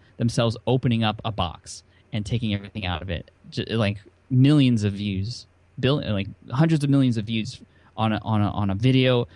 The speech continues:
of someone opening an Xbox. Like, like, from the package. Like, why? Because people wanna see what they're gonna get before they get it. So you can do the same thing with affiliate marketing.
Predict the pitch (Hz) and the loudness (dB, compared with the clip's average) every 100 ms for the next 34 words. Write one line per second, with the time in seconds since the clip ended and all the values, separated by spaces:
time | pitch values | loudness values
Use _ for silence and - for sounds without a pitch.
0 | - 110 - 135 123 123 117 107 104 101 | -14 -12 0 4 4 2 0 0 -2 -4
1 | - _ _ 113 90 - - - - 107 | -8 _ _ -2 -2 -6 -14 -12 -12 -12
2 | - _ _ _ _ 110 107 - - 110 | -12 _ _ _ _ -10 -10 -6 0 0
3 | 95 90 101 98 101 113 117 135 143 143 | 0 -2 -4 -4 -4 -2 2 4 4 2
4 | 139 - - - - 139 - 139 127 131 | 0 -6 -20 -20 -2 0 4 2 2 0
5 | 135 127 117 117 - 107 101 95 95 87 | 0 0 2 2 0 -2 -2 -2 -4 -4
6 | - - 92 90 92 90 - 110 117 113 | -6 -8 -6 -2 -4 -4 -4 -4 -2 -2
7 | 113 104 107 101 104 101 95 - 151 143 | -2 -2 -4 -4 -4 -4 -6 -2 -2 0
8 | 85 - 143 | -4 -8 -10